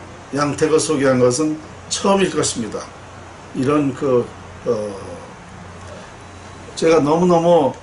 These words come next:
어, 이 사실에, 어, 이 명당을 소개하는 것도 반갑지만 안타까운 것은 또 이것을, 어, 주인이 자기 게 안 될래니까 내놨다는 것에 대해서 참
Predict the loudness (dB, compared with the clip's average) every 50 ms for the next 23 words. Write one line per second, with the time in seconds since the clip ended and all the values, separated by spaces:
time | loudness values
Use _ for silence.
0 | -20 -20 -20 -16 -12 -8 -8 -6 -6 -4 -4 -2 0 2 2 2 2 2 0 0
1 | 2 2 4 4 2 0 -2 -10 -18 -20 -20 -18 -18 -18 -18 -14 -10 -8 -6 -6
2 | -6 -8 -12 -12 -14 -14 -16 -18 -18 -18 -18 -18 -18 -16 -18 -18 -18 -18 -18 -18
3 | -18 -18 -18 -18 -18 -18 -12 -8 -6 -2 0 2 2 4 4 4 4 4 4 4
4 | 4 4 4 4 6 6 4 4 4 2 2 2 0 -2 -2 -2 0 0 0 0
5 | -2 -2 0 2 2 0 0 -4 -10 -16 -12 -6 -4 -2 -2 0 -2 0 2 4
6 | 4 4 4 4 2 2 2 0 0 -2 -2 -6 -10 -14 -18 -16 -8 -4 0 0
7 | 2 2 2 2 2 2 2 0 0 -2 -6 -14 -18 -20 -20 -20 -18 -14 -10 -8
8 | -8 -6 -6 -4 0 2 2 2 2 2 2 2 0 0 -4 -12 -18 -18 -14 -10
9 | -8 -6 -4 -2 -2 -2 2 2 2 2 2 -2 -4 -2 0 2 2 2 2 2
10 | 2 2 2 0 0 0 0 2 2 0 -2 -2 -4 -8 -16 -18 -16 -10 -2 0
11 | 2 2 2 2 0 2 0 2 2 2 0 0 -2 -2 -2 -4 -4 -2 -2 -2
12 | -2 -4 -6 -12 -18 -18 -18 -14 -10 -6 -4 -2 -2 -4 -4